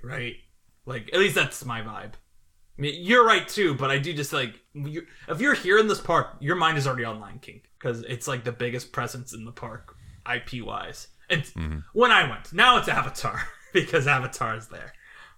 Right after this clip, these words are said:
Speaker 1: But I was gonna say, 'cause, um, we, I wanna talk more about the show, but I do wanna say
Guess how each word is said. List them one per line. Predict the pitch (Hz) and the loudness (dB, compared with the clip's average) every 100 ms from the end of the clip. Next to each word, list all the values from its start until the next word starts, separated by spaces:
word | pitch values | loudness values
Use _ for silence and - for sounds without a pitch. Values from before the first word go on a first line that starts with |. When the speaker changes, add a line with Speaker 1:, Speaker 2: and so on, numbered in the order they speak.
| - | -4
Speaker 1:
But | 143 131 117 - _ | 0 0 -2 -8 _
I | - | -4
was | 202 | 2
gonna | 262 214 | 4 4
say, | 202 165 120 | 4 4 4
'cause, | - 160 143 | 0 -2 0
um, | 139 127 123 - | 0 -2 -6 -10
we, | 139 185 196 | -6 -4 0
I | 143 | 2
wanna | 170 190 170 | 4 4 4
talk | 196 156 | 2 0
more | 156 | -2
about | 160 143 | -2 -4
the | 139 | -6
show, | - 107 | -6 -6
but | 110 | -6
I | 135 | 0
do | 165 | 4
wanna | 196 170 | 4 4
say | - 139 127 113 | 0 0 0 -2